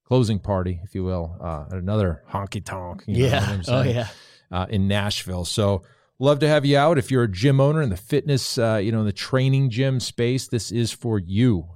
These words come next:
Speaker 1: Um, you're gonna not wanna miss this one. fit pro growth summit dot com. All right, for this episode, guys, um,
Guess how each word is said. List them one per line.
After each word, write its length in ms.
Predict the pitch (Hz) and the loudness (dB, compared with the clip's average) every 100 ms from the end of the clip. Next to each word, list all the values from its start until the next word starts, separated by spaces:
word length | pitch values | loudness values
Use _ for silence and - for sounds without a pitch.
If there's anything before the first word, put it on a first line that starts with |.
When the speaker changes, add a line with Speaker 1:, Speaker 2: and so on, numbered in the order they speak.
| _ | _
Speaker 1:
Um, 380 | 82 85 87 87 | -10 -6 -6 -8
you're 100 | 92 | -6
gonna 160 | 110 95 | -4 -2
not 220 | 95 98 | -2 -2
wanna 180 | 95 95 | -2 -2
miss 240 | 92 92 | -2 -4
this 240 | - 90 - | -6 -10 -8
one. 320 | 95 92 90 - _ _ _ _ _ | -8 -6 -8 -14 _ _ _ _ _
fit 200 | 127 123 | -6 -6
pro 220 | - 123 | 0 0
growth 280 | 104 110 113 | 2 2 2
summit 300 | - 120 101 | 0 -2 -2
dot 240 | 113 104 - | 0 -2 -2
com. 420 | 113 107 82 65 _ _ _ _ _ | -2 0 -2 -6 _ _ _ _ _
All 100 | 135 | 2
right, 260 | 139 82 | 2 0
for 80 | - | 0
this 220 | 139 147 | 0 2
episode, 400 | 165 131 - 156 | 0 0 0 2
guys, 320 | 127 143 143 - | 4 2 2 0
um, 520 | 127 123 107 95 | 0 0 0 -4